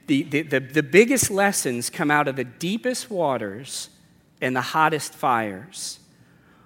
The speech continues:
Paul finds in these deep waters, in this hot fire, that he can't, he can't just follow Jesus alone. He needs somebody, and he's thankful for Epaphroditus and that gift that God has given him in that man.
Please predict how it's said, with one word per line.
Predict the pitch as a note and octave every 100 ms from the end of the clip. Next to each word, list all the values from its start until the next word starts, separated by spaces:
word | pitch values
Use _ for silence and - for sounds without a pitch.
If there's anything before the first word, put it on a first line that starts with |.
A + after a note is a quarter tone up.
| _ -
Paul | F#3+ G3 G3
finds | - F#3 F3 D#3+
in | D3+ C#3+
these | E3+ F#3
deep | - F#3+ F3+
waters, | E3 D3+ C3+ A2+ G2+
in | A#2+
this | C#3 E3
hot | - E3 E3
fire, | - D3+ C3+ G#2 G#2 - -
that | F3 D#3+
he | G#3+
can't, | - A3+ A#3 G3+ - -
he | F#3
can't | G#3 A3 A3
just | F3+ G#3
follow | - F#3+ F3+
Jesus | C#3 D#3 D3 C#3+ -
alone. | D3 B2+ G#2 G2 G2 _ _ _ _
He | - G3+ G3
needs | F3+ F3 D3
somebody, | D3+ B2+ A#2 G#2+ G#2 - - -
and | C#3+
he's | C#3+ D#3 D3
thankful | D3+ D3 - B2
for | - B2+
Epaphroditus | A#2 - D3 D3 D3 C3+ B2+ B2 -
and | B2
that | B2+ B2+
gift | E3 C3+ A2+
that | A#2+ C3+
God | B2 A#2
has | A2+
given | D3 C#3+ B2
him | G#2+ G#2 - - -
in | - C3+
that | B2 A#2+
man. | A2+ G2+ F#2 G2